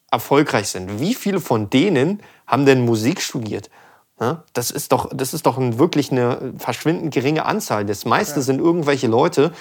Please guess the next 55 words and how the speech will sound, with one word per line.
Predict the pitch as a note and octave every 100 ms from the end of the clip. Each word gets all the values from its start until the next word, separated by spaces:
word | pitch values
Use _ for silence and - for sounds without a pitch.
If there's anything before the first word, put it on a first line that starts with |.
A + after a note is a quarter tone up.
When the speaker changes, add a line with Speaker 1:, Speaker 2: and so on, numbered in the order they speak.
| - -
Speaker 1:
die | C3+
halt | C#3
einfach | D3+ D#3+ D3 -
in | - D3+
ihrem | D#3 C#3+
kleinen | D3 C#3 C#3
Zimmer | F#3 D#3+
gesessen | A2 G#2+ B2
haben, | A#2+ A#2+ D3+
ihr | A#2
Hobby | C#3+ F#3+
gemacht | C3+ A2 A2+ -
haben, | D3+
ihr | C3+
Ding | B2+ G3
gemacht | C3+ A#2 -
haben | C#3+ E3 F#3+ - -
und | B2 A#2
dann | D3
halt | D#3 D3
einfach | C#3+ C3+ C3
mal | C3
irgendwie | C#3+ E3 D#3+ C#3+
entdeckt | A#2 - G3+ -
wurden | - A2+ C3+ F3 - -
und | - C3
es | B2
dann | C3 C#3
damit | C3 C3 -
geschafft | - F#3 F#3+ -
haben, | G#2+ G#2
indem | G#2+ B2+
sie | B2
halt | B2 A2
jahrelang | B2 F3 D#3+ E3 F3
einfach | D#3 E3+ C#3 -
nur | D#3+
aus | C#3+ B2
Liebe | C3 F3+ D#3+ C3
dieses | B2+ B2
eine | - C3 B2+
Ding | A#2 F3
gemacht | C#3+ A2 G2 -
haben. | G2 - F2+ - - - _
Und | B2 B2 B2+ - -
gerade | - C#3 C3+ F3 F3+ E3+
wo | C#3+ D3
wir | C#3+
jetzt | C#3+ C#3+
halt | C#3 -
auch | C#3
in | C#3 C3+
diese | B2+ B2
Richtung | E3 - D3
gehen, | C#3 C3+